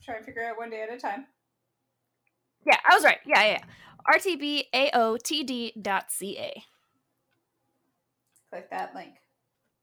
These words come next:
Speaker 2: Um, and you, there's a submission form there if you wanna submit your own true crime or paranormal stories. You can also listen to our latest episodes there.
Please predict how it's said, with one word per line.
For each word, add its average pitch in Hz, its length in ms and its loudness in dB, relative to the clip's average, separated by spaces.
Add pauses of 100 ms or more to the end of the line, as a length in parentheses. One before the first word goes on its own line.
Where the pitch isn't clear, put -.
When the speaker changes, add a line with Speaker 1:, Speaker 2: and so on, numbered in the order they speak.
(200)
Speaker 2:
Um, 208 200 -4
and 208 100 -6
you, 208 200 -6
there's 196 220 -4
a 180 160 -6
submission 370 440 -6
form 349 280 -4
there 339 240 -4
if 311 80 -10
you 233 80 -8
wanna 208 140 -6
submit 196 400 -6
your 190 200 -6 (120)
own 269 560 -2
true 254 280 -6
crime 240 440 -6
or 233 200 -4
paranormal 220 540 -10
stories. 214 560 -8
You 185 80 -12
can 190 160 -12
also 208 220 -6
listen 196 260 -8
to 190 80 -10
our 175 100 -8
latest 170 360 -12
episodes 330 600 -4
there. 311 400 -6